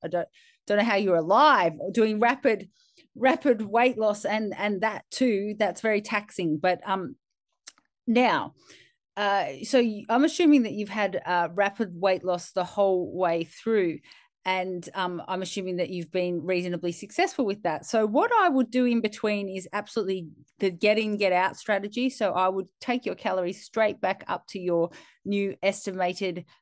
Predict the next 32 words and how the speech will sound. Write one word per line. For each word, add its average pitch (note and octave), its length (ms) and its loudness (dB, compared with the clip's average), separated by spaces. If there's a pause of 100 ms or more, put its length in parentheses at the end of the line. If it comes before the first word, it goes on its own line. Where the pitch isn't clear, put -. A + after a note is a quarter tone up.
maintenance F#3 600 -4
calories E3 560 0
and E3+ 200 -6
sit C#4+ 300 -2
there E3 460 4
for F#3 400 2
the F3 400 -8 (280)
in A3+ 140 4
between F#3+ 680 0 (240)
of E3 100 -10
the F3 80 -4
challenge G#3 520 2
and E4 160 4
see A4+ 300 4
what A4 260 4
that D#4 240 2
does C4 320 0
to - 140 -2
you C4+ 180 4
as A3+ 160 -2
well. E3 340 -2 (220)
You A#3 160 -2
can B3+ 140 4
see, C#4 320 0
because G#3 360 -2
you A#3 140 4
may, A3 580 4
uh, F3 260 -2 (260)
your A3+ 160 0
maintenance G#3 680 -4
may F#3+ 220 -2
be F3+ 240 -10